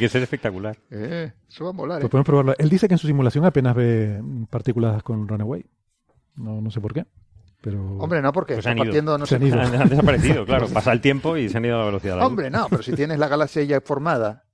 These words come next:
Speaker 2: Es que ahí ya tengo yo un problema,
Speaker 3: Es que hay una especie de separación de dominios, ¿no? Porque
Speaker 2: Sí.
Speaker 3: queda la parte de materia positiva, queda dentro y la otra,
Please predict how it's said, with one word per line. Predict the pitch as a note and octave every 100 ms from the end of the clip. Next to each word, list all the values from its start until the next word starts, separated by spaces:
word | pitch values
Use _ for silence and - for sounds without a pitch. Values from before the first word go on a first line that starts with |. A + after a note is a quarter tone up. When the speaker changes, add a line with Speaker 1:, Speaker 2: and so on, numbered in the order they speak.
| _ _ _
Speaker 2:
Es | _ _
que | - F3 E3+ A#2
ahí | B2+
ya | D3+
tengo | F3+ E3
yo | D#3+
un | D3+
problema, | - B2 B2 C3+ A#2+
Speaker 3:
Es |
que | E3
hay |
una | G3
especie | F#3+ F#3+
de | F3
separación | D#3 B2+ D3+ D#3
de | D3+ C#3+
dominios, | B2+ B2+ B2 G#2 G2+
¿no? | C3+
Porque | C#3+ A2+ -
Speaker 2:
Sí. |
Speaker 3:
queda | C3+ C#3+ C3+
la | B2
parte | C3+ C3 C#3+
de | C#3+ C#3 C3+ C3+
materia | C3+ C3+ C3+ C3+
positiva, | C3+ C3+ C#3+ C3 A2+
queda | C3 C3
dentro | D3 C#3+ C#3 C#3+ C#3+
y | A#2
la | A#2+
otra, | A#2+ C3 B2+ C3